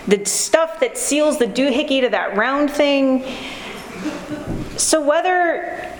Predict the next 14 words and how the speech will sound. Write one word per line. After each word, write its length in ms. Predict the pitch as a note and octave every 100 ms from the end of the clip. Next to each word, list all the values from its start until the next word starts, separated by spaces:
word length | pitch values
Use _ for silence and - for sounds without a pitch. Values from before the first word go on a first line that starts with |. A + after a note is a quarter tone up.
| -
it's 200 | - -
Father, 720 | - A3 C#4 D4 D#4 D#4 D4+
Son, 560 | D#4 - C4 C#4 C#4+ C#4+
and 200 | - G3+
Holy 360 | - G3+ A#3 B3
Spirit, 680 | - A3 A#3 C#4 - - - - - - - - - - - - - -
or 120 | G3
Creator, 840 | - G3 A#3 B3 C#4 C4+ C4+ B3+
Redeemer, 880 | F#3 D#3+ G3 A3+ B3+ C4 C4+ C4 C4+ -
Sustainer, 1040 | - - - - G3 A3 A#3 A#3 A#3 A#3+ - - - - - - - - -
Trinity, 720 | - C4 C4+ C4 C4 B3+ B3 B3 B3 - - -
three 520 | - - G3 A#3+ B3+
in 260 | A3 G3+
one 540 | F#3+ G#3+ G#3+ G3+ G3+